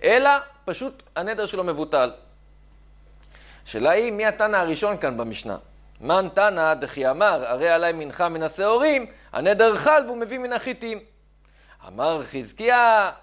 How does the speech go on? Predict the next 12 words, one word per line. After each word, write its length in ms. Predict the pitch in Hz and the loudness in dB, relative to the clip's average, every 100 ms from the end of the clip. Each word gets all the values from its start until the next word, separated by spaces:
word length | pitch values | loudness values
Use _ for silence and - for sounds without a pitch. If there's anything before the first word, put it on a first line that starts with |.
| _ _ _ _ | _ _ _ _
במחלוקת 720 | 98 117 107 147 220 220 151 98 | -8 -8 -6 -2 0 0 -4 -6
בין 160 | 117 127 | -8 -4
בית 200 | 196 196 | -4 -4
שמאי 280 | 143 185 151 | -2 0 0
לבין 320 | 107 110 165 | -2 -4 -2
בית 180 | 110 135 | -2 0
הלל 200 | 160 165 | -2 0
במשנה 400 | 135 117 170 175 | -4 -4 -4 -2
שלנו, 580 | 214 254 277 240 226 220 - - | 0 2 2 0 -2 -6 -14 -10
הדין 260 | 147 185 | -6 -6
הזה 420 | 156 127 175 151 147 - _ _ - | -6 -2 0 2 0 -6 _ _ -18
שנוי. 580 | - 139 143 143 123 | -6 -4 -2 -2 -2